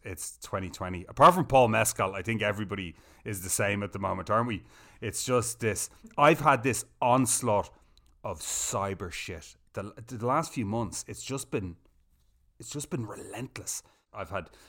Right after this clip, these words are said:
people impersonating my accounts. Uh, I, that's been happening on Instagram for years, but then, uh, it's been happening on Facebook. Someone was actually impersonating me, giving away cash, no less, a thousand euros.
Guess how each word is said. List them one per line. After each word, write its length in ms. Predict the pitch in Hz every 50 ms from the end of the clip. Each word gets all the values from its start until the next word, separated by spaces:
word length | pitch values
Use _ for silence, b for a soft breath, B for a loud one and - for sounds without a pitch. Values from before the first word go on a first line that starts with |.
| B B B
people 280 | - 123 117 117 104 95
impersonating 1040 | 87 - - - - 127 113 107 - - 113 110 107 107 107 107 104 104 101 101
my 180 | 104 104 98 95
accounts. 760 | 90 85 - - - 110 107 107 104 98 87 - - - - B B B B B B
Uh, 300 | 107 95 95 95 92 98 -
I, 160 | 101 98 92 87
that's 220 | - 117 117 -
been 120 | - 98 80
happening 300 | 87 90 - 85 85 82
on 80 | 82
Instagram 380 | 85 85 87 - - - 85 78
for 120 | - 90
years, 300 | 85 82 87 90 90 87 85
but 140 | - 90 -
then, 180 | 98 92 90 87 -
uh, 40 | 92
it's 280 | 90 95 101 90 -
been 160 | - 87 82
happening 360 | 78 98 92 90 87 85 82 82
on 80 | 78
Facebook. 580 | - - - 101 101 98 - - 104 90 - - - B B B B
Someone 360 | - - 131 139 147 123 - B B B B B
was 180 | 135 117 107
actually 360 | 123 120 117 - - 120 110
impersonating 540 | 104 95 - 117 117 107 - 117 110 104 104
me, 140 | 107 98 - b b b b _ - - 123
giving 280 | 110 139 143 143 160 151
away 220 | 139 139 131 120
cash, 720 | 117 117 - - - 151 175 165 - - - - - - _ _ _ -
no 160 | 113 110 107
less, 240 | 110 101 92 - -
a 60 | 113
thousand 440 | - 127 135 156 156 135 123 113 110
euros. 560 | 120 139 160 175 147 95 78 - - - -